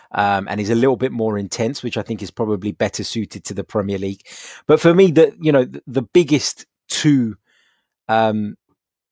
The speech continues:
I guess, points in Odegaard's favour are that A, he is much younger and, in my opinion, has a far higher ceiling. And B, is that he's already here.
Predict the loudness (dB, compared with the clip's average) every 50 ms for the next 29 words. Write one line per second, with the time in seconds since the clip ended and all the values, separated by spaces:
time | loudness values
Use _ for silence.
0 | _ _ _ _ _ _ _ _ _ _ _ -8 -6 -2 -4 -4 -4 -6 _ -12
1 | -2 0 2 2 2 0 -4 -6 -6 -4 -2 -2 -2 0 0 -2 -2 -2 0 0
2 | 0 -2 -2 -2 2 4 4 4 4 2 0 -2 0 0 0 0 2 0 -2 -2
3 | -2 -2 0 2 2 0 0 -4 _ _ -20 _ _ _ -6 -4 -2 -2 -2 -4
4 | -6 -10 _ _ _ _ _ _ _ _ -10 -4 -2 -2 -2 -2 -6 -14 -8 -4
5 | -2 0 0 0 -2 -2 -2 -2 -2 -4 _ -10 -8 -6 -4 -2 0 0 2 2
6 | 0 0 -2 -4 -4 -2 -2 -2 -2 -4 -4 -6 -8 -8 -4 0 2 2 2 2
7 | 0 0 0 0 0 0 -2 -4 -6 -6 -6 -6 -6 -6 -6 -8 -8 -10 _ _
8 | _ _ _ _ _ _ _ _ _ _ _ _ _ _ -4 -4 -4 -2 0 2
9 | 4 6 6 4 4 0 -2 _ _ _ _ _ _ _ _ _ 0 0 0 2
10 | 2 2 2 4 2 0 -2 _ _ _ -12 -6 -4 -4 0 2 2 2 4 4
11 | 2 2 0 -2 -2 -2 -2 -2 -2 -4